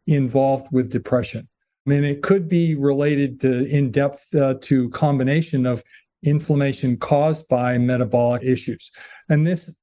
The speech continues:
somebody gets into this metabolic situation and they create inflammatory molecules from this dysregulation. And then these inflammatory molecules are, uh, derogatory in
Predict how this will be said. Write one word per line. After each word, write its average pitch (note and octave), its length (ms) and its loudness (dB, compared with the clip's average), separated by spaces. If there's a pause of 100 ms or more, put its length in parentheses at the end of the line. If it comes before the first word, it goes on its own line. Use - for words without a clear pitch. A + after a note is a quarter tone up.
somebody G3+ 380 2
gets E3 260 0
into D#3+ 280 2
this C#3 200 -4
metabolic C3+ 560 0
situation B2 720 -2 (300)
and D3+ 200 2
they D3 100 0
create D3 500 0
inflammatory D3+ 920 0
molecules C3+ 720 -2
from C3 260 2
this B2 200 -4 (400)
dysregulation. C3 1120 0 (220)
And D3+ 380 0
then C#3 360 0
these D3 260 0
inflammatory D#3+ 800 0
molecules C3+ 840 -2 (320)
are, C3+ 540 2
uh, C3 100 2
derogatory C3 1040 0
in C#3 580 0